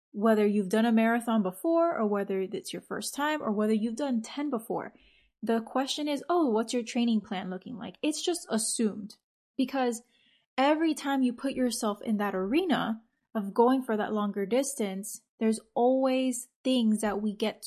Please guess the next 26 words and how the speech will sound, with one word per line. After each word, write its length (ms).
to 480
grow 300
into 320
and 80
become 260
stronger 640
at. 260
And 140
that 160
takes 300
time. 580
That 160
takes 240
months 580
of 200
preparation 540
in 120
advance. 580
And 100
I 80
realized 720
how 360
in 260
the 100
business 640
arena, 600